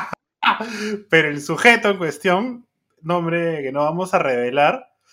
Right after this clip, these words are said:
O no, ¿sabes qué? Lo vamos a revelar, pero como hoy le toca a la señorita postproductora editar, le vamos a dar chamba. Entonces, eh, fue en tu casa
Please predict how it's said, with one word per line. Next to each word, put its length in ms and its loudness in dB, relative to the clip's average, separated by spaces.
O 100 6
no, 140 6
¿sabes 220 4
qué? 180 -2
Lo 120 4
vamos 260 0
a 40 2
revelar, 580 2
pero 200 4
como 240 0
hoy 140 0
le 120 0
toca 460 0
a 60 0
la 180 -4
señorita 1160 -6
postproductora 720 2
editar, 560 2
le 120 2
vamos 340 4
a 40 8
dar 200 6
chamba. 360 -12
Entonces, 680 0
eh, 480 -4
fue 140 -2
en 60 -6
tu 140 -8
casa 520 -2